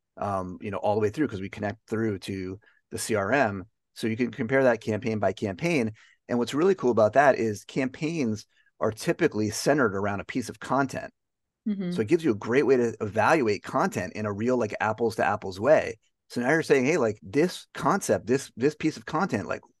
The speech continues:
Speaker 1: really engaged and drove a lot of new business." Um, whereas maybe this one didn't as much. So, like, "Hey, this one that worked really well, let's do that again. Let's do, like,
Speaker 2: Mm-hmm.
Speaker 1: a, a version number two. Maybe we'll do it next quarter,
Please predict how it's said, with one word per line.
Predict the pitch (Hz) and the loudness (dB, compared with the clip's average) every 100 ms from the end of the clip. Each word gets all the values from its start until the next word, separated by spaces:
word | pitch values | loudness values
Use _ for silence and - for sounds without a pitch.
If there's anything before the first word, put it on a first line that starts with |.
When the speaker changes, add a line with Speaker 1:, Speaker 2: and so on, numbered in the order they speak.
| _ | _
Speaker 1:
really | 185 175 113 101 95 - | 0 2 2 -2 -6 -6
engaged | 110 95 110 160 131 98 92 | -6 -6 -2 0 2 -2 -6
and | 101 | -8
drove | 98 98 156 113 | -6 -2 0 0
a | |
lot | 95 95 127 120 - _ _ _ | -4 -2 0 0 -4 _ _ _
of | - 101 | -6 -2
new | 110 120 | 0 0
business." | 107 170 143 - - - _ _ _ _ _ _ | 2 0 0 -10 -12 -14 _ _ _ _ _ _
Um, | - 113 107 | -2 0 0
whereas | 107 120 113 | 2 4 4
maybe | 131 127 | 4 4
this | 147 147 | 2 2
one | 131 | 0
didn't | 110 165 113 | 2 2 0
as | 90 | -4
much. | 78 - - - | -8 -8 -14 -12
So, | - 120 | 0 2
like, | - | 2
"Hey, | 139 165 | 2 2
this | 107 127 | 2 0
one | 147 | 2
that | 135 107 | 2 4
worked | 117 113 | 0 0
really | 113 | 2
well, | 110 143 123 - _ _ _ - | 4 6 6 2 _ _ _ 0
let's | 131 - | 2 2
do | 180 214 | 2 4
that | 208 | 4
again. | 214 151 240 107 92 - | 4 6 6 4 -4 -4
Let's | - | -2
do, | - 165 | 2 4
like, | 170 170 | 6 6
Speaker 2:
Mm-hmm. | 143 127 123 - | 6 4 -2 -2
Speaker 1:
a, | |
a | 120 | 2
version | 131 147 151 143 | 4 4 2 -2
number | 139 135 | -2 -2
two. | - 180 | 0 0
Maybe | 123 123 | 0 -2
we'll | 143 | -2
do | 135 | 0
it | 147 | 0
next | 127 - | 0 -4
quarter, | - 156 190 67 | -2 0 0 -4